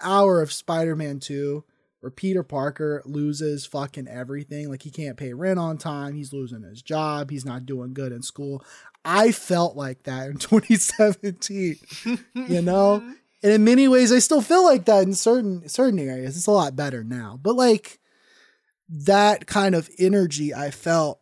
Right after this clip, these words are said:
Speaker 1: and YouTube was the place that I didn't feel that way. You know, YouTube was like,
Speaker 2: Mm.
Speaker 1: "Oh, I can do anything. I can make anything happen." And so I missed that to a certain degree, but I still have a lot of that creative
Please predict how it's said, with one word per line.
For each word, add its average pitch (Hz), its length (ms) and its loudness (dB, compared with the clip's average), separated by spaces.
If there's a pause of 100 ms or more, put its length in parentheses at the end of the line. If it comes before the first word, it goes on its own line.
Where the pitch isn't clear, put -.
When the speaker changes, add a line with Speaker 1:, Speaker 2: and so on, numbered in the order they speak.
Speaker 1:
and 151 240 -12
YouTube 180 760 2
was 151 440 -4
the 147 120 -12
place 147 600 -10
that - 200 -14
I 139 480 -12 (220)
didn't 147 400 -4
feel 117 220 -14
that 95 220 -16
way. 87 380 -20
You 139 140 -6
know, 143 160 -6
YouTube 151 540 -6
was 139 240 -6
like, 131 220 -10
Speaker 2:
Mm. 135 100 -14
Speaker 1:
"Oh, 156 300 0 (120)
I 151 160 -8
can 180 160 -8
do 143 220 -10
anything. 170 600 -10 (380)
I 139 120 -16
can 143 140 -14
make 135 180 -14
anything 160 400 -8
happen." 135 540 -8 (360)
And 139 100 -16
so 180 120 -2
I 156 100 -2
missed 143 400 -6
that 190 280 -2
to 160 120 -6
a 151 80 -4
certain 165 460 -6
degree, 139 640 -10 (720)
but 170 460 2 (880)
I 160 80 -4
still 330 380 2
have 202 200 2
a 165 60 2
lot 147 240 -2
of 139 80 -6
that 147 180 -6
creative 139 840 -6